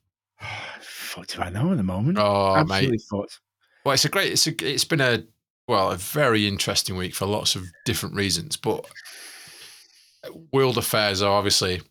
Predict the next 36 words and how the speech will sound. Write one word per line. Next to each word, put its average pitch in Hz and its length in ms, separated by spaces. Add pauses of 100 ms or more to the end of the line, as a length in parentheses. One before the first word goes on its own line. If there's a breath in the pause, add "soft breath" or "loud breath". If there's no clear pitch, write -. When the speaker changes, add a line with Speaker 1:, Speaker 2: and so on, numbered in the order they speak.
(920)
Speaker 2:
um, 92 580 (100)
have 95 360
played 104 240
a 90 40
big 90 220
part 92 360
around 87 280
the 87 80
markets 104 560 (560 soft breath)
and 101 120
will 120 140
continue 143 340
to - 120
play 90 260
a 87 40
big 87 200
part 87 300
around 87 200
the 85 40
markets - 600
for - 100
the 92 80
next 95 200
Speaker 1:
Yeah. - 40
Speaker 2:
few 90 140
weeks, 90 240
I'm 87 80
gonna 87 160
suggest. - 500 (480 soft breath)
Speaker 1:
Shit's - 320
Speaker 2:
So - 200
Speaker 1:
fucked 90 100
up 123 120
at 135 60
the 110 60
moment. 104 380